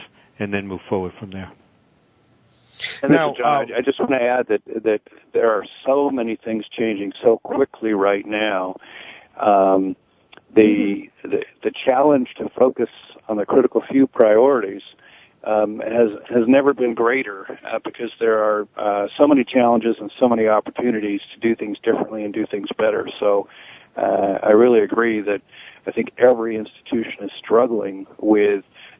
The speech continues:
Speaker 2: the number of major initiatives all underway simultaneously. And so, um, you know, really understanding how to achieve focus in a world where everything's changing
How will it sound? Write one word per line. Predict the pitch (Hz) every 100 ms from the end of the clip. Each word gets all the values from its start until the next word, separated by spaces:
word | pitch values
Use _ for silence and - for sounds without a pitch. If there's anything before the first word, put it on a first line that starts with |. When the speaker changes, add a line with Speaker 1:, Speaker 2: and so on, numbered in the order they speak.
| -
Speaker 2:
the |
number | 104 113 127 110 104
of | - 101 -
major | 104 113 120 107 104
initiatives | 101 113 - - 104 95 -
all | - 113 110 104 -
underway | 110 101 101 104 104 -
simultaneously. | 101 101 101 - 107 104 95 - - 98 - -
And | 95 95 95 95 - -
so, | 98 98 98 - - - - -
um, | 95 95 95 92 92 _ _ _
you | 95
know, | 95
really | 123 120 110
understanding | 107 - - 113 107 101 101 98 - -
how | - - 120 123
to | 113 107 -
achieve | - - 160 -
focus | 117 101 - 101 - - _ - - - _
in | 120 107
a |
world | 107 123 123 110
where | 104 104 101 -
everything's | 127 - 113 107
changing | - 170 107 104